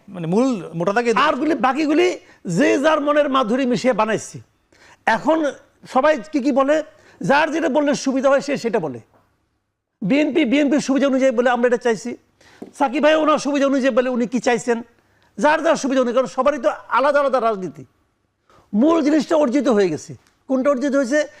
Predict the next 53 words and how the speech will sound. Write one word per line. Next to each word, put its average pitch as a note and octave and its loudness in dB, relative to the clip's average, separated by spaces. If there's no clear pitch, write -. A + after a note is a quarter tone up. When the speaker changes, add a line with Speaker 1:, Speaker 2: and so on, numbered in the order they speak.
Speaker 2:
শেখ B3+ -2
হাসিনার B3+ 0
বিদায় A#3 2
হয়েছে। E3 -8
Speaker 1:
জি। A#2+ -16
Speaker 2:
যখন A#3+ 2
শেখ A#3 -2
হাসিনা C4+ 0
যে C#4 -2
বলে C#4+ 4
নয় C4 2
দফার C4+ 0
থেকে C#4+ -2
কীভাবে C4 0
এক C4 -2
দফা G#3+ -2
হইল, C3+ -6
আগের C4 -2
দফা C4 0
সব C4 0
এক C#4 2
হয়ে C#4 0
গেছে, A3+ -2
কিন্তু C#3+ -6
শেখ C4 -2
হাসিনা A#3 -2
বিদায়, D#3 -4
যখন B3+ 2
শেখ D4 -2
হাসিনা E4 2
বিদায় D#4 2
হয়ে C#4 2
এক C4+ 0
দফা C#4 2
হয়ে E4 2
গেছে, G3+ -2
তখন C#4 2
বৈষম্য C#4+ 2
বিরোধী D4+ 2
যে C4 0
আন্দোলনটা C#4 2
ছিল, F3+ -2
ওইটাও C4+ 4
শেষ A3 -2
হয়ে A3 2
গেছে, G3 -2
কারণ C4 0
এখন C4 0
আবার C4 0
কোটা C4 -4
শুরু A#3 -4
হয়ে G3+ 4
গেছে। C#3+ -8